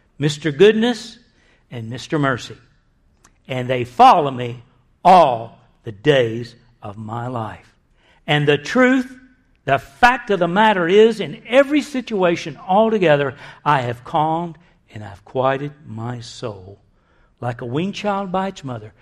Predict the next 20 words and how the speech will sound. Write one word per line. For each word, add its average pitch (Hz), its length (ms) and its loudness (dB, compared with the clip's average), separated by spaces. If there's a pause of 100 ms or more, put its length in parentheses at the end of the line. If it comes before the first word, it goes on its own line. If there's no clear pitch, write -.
(160)
because 110 340 -16
those 156 320 -2
two 135 160 -8
guys 104 480 -14 (360)
are 120 100 -20
walking 117 340 -14
by 110 80 -14
my 110 220 -14
side. - 380 -20 (3250)
What 226 200 0 (480)
more 139 380 -2
could - 240 -18
you 170 100 -12
ask 170 260 -14
for? - 280 -20 (1400)
Are 170 100 4
you 220 300 0
living 208 380 4
your 170 280 -4
life 170 420 -6